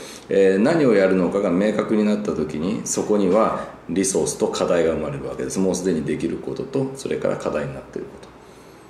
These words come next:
で、あとはそれをやりたいかどうかです。で、そのことを明確にしましょ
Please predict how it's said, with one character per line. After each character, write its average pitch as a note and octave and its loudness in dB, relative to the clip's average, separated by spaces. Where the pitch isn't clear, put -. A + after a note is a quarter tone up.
で、 D#3 2
あ C3+ 4
と C#3 2
は A#2 4
そ G#2 0
れ A2+ 4
を A2 4
や E2 2
り D#2+ -2
た G2 2
い E2+ 4
か - -2
ど C#2+ -6
う C#2 -6
か - -10
で - -12
す。 - -8
で、 G2+ 0
そ - -2
の E3 4
こ G#3+ 4
と A3 4
を C3 4
明 G2 4
確 G2+ 0
に G2 2
し G2+ -2
ま F#2+ 0
し F#2 -2
ょ D#2 -4